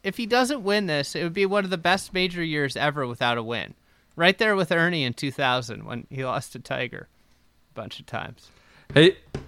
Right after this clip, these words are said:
Speaker 2: is your internet plugged in or is that me?
Speaker 1: My internet's
Speaker 2: My internet's
Speaker 1: plugged in.
Speaker 2: ho-, horrible right now. Horrible. I'm getting every third word. Um, Marcel Siem might be worst case scenario. Just anchoring away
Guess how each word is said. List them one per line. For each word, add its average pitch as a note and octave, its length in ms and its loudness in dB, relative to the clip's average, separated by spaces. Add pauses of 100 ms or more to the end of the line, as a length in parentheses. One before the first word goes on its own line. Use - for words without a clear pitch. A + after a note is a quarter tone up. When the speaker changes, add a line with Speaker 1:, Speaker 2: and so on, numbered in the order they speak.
(200)
Speaker 2:
is C3 180 4
your G3 120 10
internet F3+ 400 8
plugged F#3 260 6
in F3+ 180 4
or D#3 120 6
is A2 80 4
that A2 180 10
me? G2+ 280 6 (800)
Speaker 1:
My F#3 220 4
internet's A#3+ 220 -2
Speaker 2:
My D3+ 140 8
internet's C3 380 8
Speaker 1:
plugged A#2 160 -4
in. E3 60 -4
Speaker 2:
ho-, D#3 180 0 (600)
horrible G2 640 2
right D#2+ 220 -4
now. B1 340 -10
Horrible. A#2 760 2
I'm F#2+ 140 -6
getting A#2+ 200 -2
every A#2 240 0
third G2+ 400 -2
word. D#2+ 300 -4 (460)
Um, C3 440 6 (680)
Marcel G#3 440 8
Siem A#2 420 8
might F2+ 220 2
be F2 100 2
worst E2 280 -2
case D#2+ 200 -4
scenario. - 460 -10 (100)
Just - 240 -4
anchoring F#2 540 0
away C#2+ 280 -6